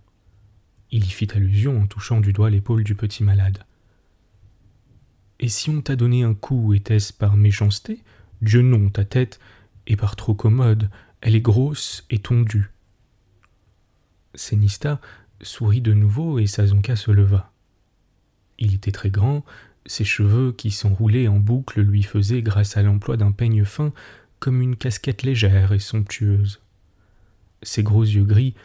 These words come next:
lançaient des étincelles et souriaient à son insu. «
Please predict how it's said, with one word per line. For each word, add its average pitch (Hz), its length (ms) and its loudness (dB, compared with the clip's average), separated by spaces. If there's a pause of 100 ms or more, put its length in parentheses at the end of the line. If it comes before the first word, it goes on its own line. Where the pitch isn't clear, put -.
(240)
lançaient 110 400 2
des 107 200 2
étincelles 113 580 0 (420)
et 107 80 0
souriaient 107 600 0
à 101 60 2
son 101 240 2
insu. « 98 420 0